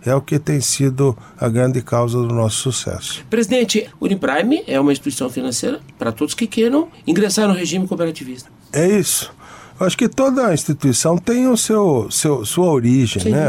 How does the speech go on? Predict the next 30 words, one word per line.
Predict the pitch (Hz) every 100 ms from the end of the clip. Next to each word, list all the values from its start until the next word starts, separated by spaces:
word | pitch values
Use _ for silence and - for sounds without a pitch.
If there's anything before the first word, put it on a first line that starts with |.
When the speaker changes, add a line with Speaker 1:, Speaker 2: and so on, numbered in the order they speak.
| 107
Speaker 2:
sua | - 190
Speaker 1:
Assim | -
como | 196 190
Speaker 2:
base, | 165
né? | 190 196 - 262
Speaker 1:
a | 247
sua | - 269
base. | 247 180 190 156 110
Assim | - 202
como | 190 202
eu | 196
vejo, | 160 190 165
por | 143
exemplo, | 160 165 170 165
o |
Cicobi. | 143 156 - 170 156 120
Qual | 113 196
é | 190
a | 151
base | 127 143 131
do | 123 117
Cicobi? | 131 - 131 117 95
São | 170 226
as | 233
associações | 220 - 214 214 185 220 202
comerciais | 226 220 180 - 165 196 175
do | 123
Brasil | 127 131 123 190 185
todo, | - 170 202 160 95 -
né? | 143